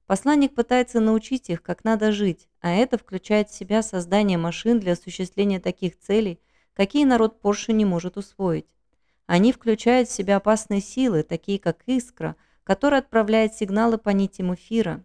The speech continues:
но несравненно более мощные. Они включают в себя странные, рвущие мозг идеи гнездящихся колес и глаз, огней и укращенной молнии. Посланник пытается им помочь, но ее народ пока недостоин,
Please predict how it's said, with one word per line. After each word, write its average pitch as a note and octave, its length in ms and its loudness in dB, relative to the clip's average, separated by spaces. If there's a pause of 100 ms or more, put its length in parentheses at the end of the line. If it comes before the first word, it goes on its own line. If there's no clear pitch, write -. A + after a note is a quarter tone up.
но E3+ 100 0
несравненно F3+ 720 0
более F#3+ 320 0
мощные. E3+ 560 -8 (460)
Они F#3+ 200 4
включают A3+ 600 0
в - 20 -16
себя F#3 240 -2
странные, G3+ 600 -2
рвущие A#3 500 -4
мозг G#3 360 0
идеи G3 340 0
гнездящихся F#3+ 800 -2
колес F#3 440 -2
и F3 40 -8
глаз, F#3+ 460 -4
огней E3+ 400 -2
и - 20 2
укращенной G3 640 -2
молнии. E3 520 -4 (440)
Посланник C#4 500 2
пытается C4 560 0
им E3 140 -2
помочь, E3+ 560 -4
но D#3+ 100 -6
ее F#3+ 220 2
народ A3+ 320 2
пока G3+ 260 0
недостоин, G3+ 760 -2